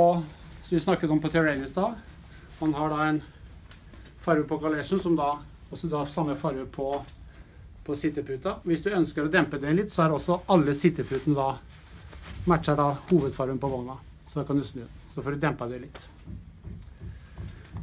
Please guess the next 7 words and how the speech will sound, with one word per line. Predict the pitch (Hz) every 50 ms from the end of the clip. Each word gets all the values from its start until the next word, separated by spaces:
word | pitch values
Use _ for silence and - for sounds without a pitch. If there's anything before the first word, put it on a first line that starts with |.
| - - - - - - - - - - - - - - - - - - - - -
Slå | 226 208
den | 190 185
sammen. | 175 165 170 185 214 226 - - - - - - - - - - - - - - - - - - - - - - - - - - - - - - - - - - - - - -
Tar | 156 160
vi | 160 160
opp | 165 170 - -
ryggen. | 156 156 151 180 196